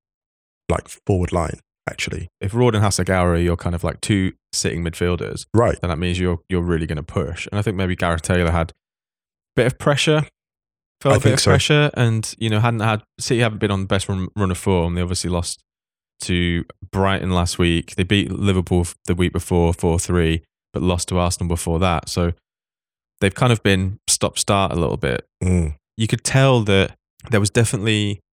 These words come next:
Speaker 2: an awareness from City that they couldn't let United benefit off the occasion right at the beginning.
Speaker 1: Yes.
Speaker 2: They had to really make a bit of a run from the jump.
Speaker 1: Yes.
Speaker 2: And, um, they came out looking just wildly superior,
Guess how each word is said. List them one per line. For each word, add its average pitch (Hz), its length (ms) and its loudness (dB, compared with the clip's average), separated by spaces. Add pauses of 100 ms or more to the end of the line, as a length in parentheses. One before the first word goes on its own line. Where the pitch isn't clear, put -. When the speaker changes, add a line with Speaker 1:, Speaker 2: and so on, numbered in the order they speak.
(100)
Speaker 2:
an 110 100 2
awareness 101 580 2
from 92 160 -4
City 85 720 -4
that - 180 -2 (160)
they 92 140 0
couldn't 104 500 -4
let 95 220 0
United 92 540 -2
benefit 92 400 -2
off 90 160 -2
the 87 100 -2
occasion 85 680 -2
right 87 200 -2
at 78 60 -2
the 82 60 -4
beginning. 85 520 -4 (240)
Speaker 1:
Yes. 92 260 2
Speaker 2:
They 95 100 2
had 101 200 -2
to 98 80 0
really 90 240 2
make 87 260 2
a 95 40 -2
bit 90 140 4
of 85 80 2
a 90 60 2
run 90 300 2
from 85 180 -4
the 85 80 -2
jump. 82 280 0 (300)
Speaker 1:
Yes. 104 280 2
Speaker 2:
And, 98 140 0
um, 92 300 -2 (520)
they 110 120 2
came 151 260 2
out 107 360 0 (880)
looking 127 640 0
just 98 280 -4
wildly 95 640 0
superior, - 760 -2